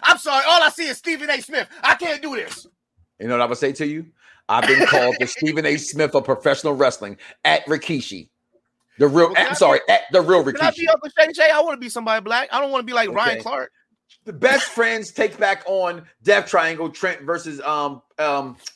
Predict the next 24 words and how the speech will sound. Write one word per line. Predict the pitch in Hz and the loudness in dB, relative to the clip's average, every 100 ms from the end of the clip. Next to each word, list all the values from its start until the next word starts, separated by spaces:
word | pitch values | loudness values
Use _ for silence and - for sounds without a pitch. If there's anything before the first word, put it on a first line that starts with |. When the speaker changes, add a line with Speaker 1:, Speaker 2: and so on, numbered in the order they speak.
| _ _ _ _ - | _ _ _ _ -8
Speaker 2:
uh, | 160 160 | -6 -2
El | 175 170 | -2 -2
Generic. | 165 170 151 143 147 | -4 -4 -4 -4 -10
Oh, | 143 | -14
sh-, | 139 - - | -16 -18 -16
God | 247 - - | -14 -16 -14
damn, | 196 165 127 | -14 -12 -12
I | |
can't | - 202 | -12 -12
say | - | -12
his | 170 | -12
name. | 135 - - | -12 -12 -4
El, | 175 185 | 0 0
P-, | 165 - | -2 -6
what's | - - | -6 -6
his | |
name? | 185 139 | -8 -4
Penta. | - 262 143 110 | 0 2 0 -4
Sorry, | - 135 107 | -6 -4 -6
Penta, | 101 151 123 90 | -8 -12 -14 -10
Penta, | 139 120 | -8 -8
Penta, | - | -4
Speaker 1:
Pentagon. | 233 190 160 | -2 -2 -6
Speaker 2:
Penta, | 143 | -10